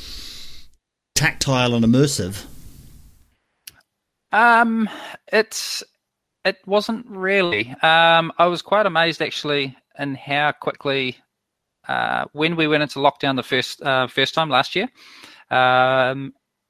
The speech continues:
Speaker 2: how quickly everyone around the whole world in every industry basically adapted to, um, to, to be able to just continue operating. So it was, yeah, it was a, a, maybe a two to three week setup process,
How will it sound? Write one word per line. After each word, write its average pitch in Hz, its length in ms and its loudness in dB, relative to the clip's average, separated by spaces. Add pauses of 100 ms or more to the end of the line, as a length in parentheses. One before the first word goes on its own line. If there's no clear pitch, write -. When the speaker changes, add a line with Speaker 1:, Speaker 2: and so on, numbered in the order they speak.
(140)
Speaker 2:
how 208 260 0
quickly 151 640 -2 (260)
everyone 143 320 0
around 120 200 0
the 110 60 -10
whole 113 160 2
world 117 460 0
in 117 180 -10
every 127 280 -4
industry 104 600 -8
basically 104 640 -6
adapted 117 580 -4 (380)
to, 104 540 -6
um, 107 360 -8 (140)
to, 110 140 -10
to - 160 -20
be 110 100 -4
able 110 200 -4
to 107 120 -12
just - 220 -10
continue 110 360 -10
operating. - 460 -4 (600)
So 139 560 4 (960)
it 160 80 2
was, 147 420 -2
yeah, 117 280 2
it 135 40 2
was 139 140 -2
a, 135 60 4
a, 117 600 0
maybe 113 240 0
a 110 100 0 (140)
two 120 160 -6
to 110 60 -12
three 117 220 -6
week 110 400 -4
setup - 340 -2
process, 135 500 -2